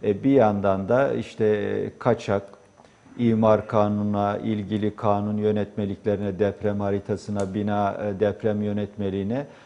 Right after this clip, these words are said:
e, uygun olmadan, e, yapılan, e, kaçak olarak yapılan çok fazla sayıda konutu da <clears throat> maalesef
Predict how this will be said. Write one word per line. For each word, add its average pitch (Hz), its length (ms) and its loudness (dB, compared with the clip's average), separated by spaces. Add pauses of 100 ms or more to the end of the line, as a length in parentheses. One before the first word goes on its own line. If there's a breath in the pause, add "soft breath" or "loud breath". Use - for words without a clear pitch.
(160 loud breath)
e, 98 140 -2
uygun 110 420 -2
olmadan, 110 760 2
e, 107 120 -4
yapılan, 104 840 0 (100)
e, 104 240 -4 (220)
kaçak 117 400 -4
olarak 95 400 -2
yapılan 120 460 -2 (400 loud breath)
çok 127 280 0
fazla 101 400 0
sayıda 101 680 0
konutu 101 480 0
da 127 300 0
<clears throat> 123 100 -10
maalesef 120 540 -2